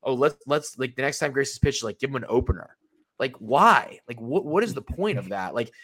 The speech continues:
I, I mean, if, if, if he was three years or four years into his career and this just continued to be a problem, first of all, at that point, he's, like, probably heading to the bullpen and just not a starter anymore. And second of all, then you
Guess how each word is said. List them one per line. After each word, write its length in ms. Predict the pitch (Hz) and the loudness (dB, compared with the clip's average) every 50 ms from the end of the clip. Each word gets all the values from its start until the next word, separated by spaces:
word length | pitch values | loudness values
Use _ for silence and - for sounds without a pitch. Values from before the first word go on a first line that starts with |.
| - _ _ _ _ - | -20 _ _ _ _ -2
I, 100 | 143 - | -2 0
I 40 | 156 | 2
mean, 160 | 160 156 156 - 147 | 0 0 0 2 0
if, 180 | 156 156 156 - - | 0 0 0 -2 0
if, 260 | 151 151 151 - - _ _ - | 0 0 0 -6 -20 _ _ -6
if 140 | 147 147 - | -6 -6 -4
he 160 | - 196 208 | -4 -2 2
was 240 | 208 196 165 - - | 4 2 2 2 -4
three 320 | - - 156 156 165 185 | -8 -8 -6 -4 -4 -4
years 320 | 196 202 190 196 180 165 156 | -2 0 2 2 2 2 0
or 60 | 139 | -4
four 200 | - 160 160 165 | -2 0 0 0
years 120 | 160 143 | 0 0
into 120 | 143 143 135 | 0 -2 -2
his 100 | 123 127 | -2 -4
career 300 | - - 135 147 156 143 | -6 -4 -2 0 0 0
and 160 | 135 131 127 | 0 -2 -4
this 160 | 135 135 - | -4 -6 -6
just 240 | - 147 139 - - | -6 -8 -8 -8 -10
continued 680 | - 135 117 104 - - - 135 127 127 131 139 135 | -12 -12 -12 -12 -14 -12 -12 -10 -10 -8 -8 -8 -8
to 60 | - 113 | -10 -10
be 120 | 113 110 | -8 -8
a 40 | 101 | -8
problem, 460 | - 113 101 104 117 139 156 160 160 _ _ _ _ _ _ | -6 -6 -4 -4 -2 -2 -4 -4 -6 _ _ _ _ _ _
first 220 | - - 196 196 - | 2 2 2 2 2
of 60 | 123 | 2
all, 140 | 120 123 131 | 2 2 2
at 120 | - 123 | 0 0
that 160 | 131 135 - | 0 0 0
point, 140 | - 160 135 | 0 -4 -4
he's, 120 | 113 - _ - | -6 -8 _ -6
like, 180 | 113 107 101 _ - | -6 -6 -8 _ -4
probably 220 | - 135 127 120 | 0 0 0 2
heading 180 | 127 120 117 113 | 0 -2 -4 -6
to 60 | 110 | -8
the 80 | 101 95 | -10 -10
bullpen 340 | - - 110 120 117 - 104 | -4 -2 -2 -2 -2 -4 -6
and 120 | 101 98 | -6 -10
just 140 | 92 95 101 | -14 -14 -14
not 240 | 104 104 104 104 104 | -10 -8 -6 -6 -6
a 60 | 98 | -6
starter 400 | - - 107 110 113 107 98 90 | -6 -4 -2 0 0 0 -2 -6
anymore. 380 | 85 87 85 87 87 98 107 _ _ _ _ _ _ - | -8 -10 -12 -12 -12 -14 -14 _ _ _ _ _ _ -12
And 100 | 127 127 | -4 2
second 240 | - 185 185 175 151 | 2 2 2 2 0
of 80 | 131 | 2
all, 320 | 123 120 120 117 120 - _ _ _ _ _ _ _ _ _ _ _ _ _ _ _ _ _ - | 2 2 2 2 0 -4 _ _ _ _ _ _ _ _ _ _ _ _ _ _ _ _ _ -4
then 300 | 117 127 170 202 220 208 | 4 6 6 8 6 4
you 240 | 180 165 151 131 | 2 -2 -4 -6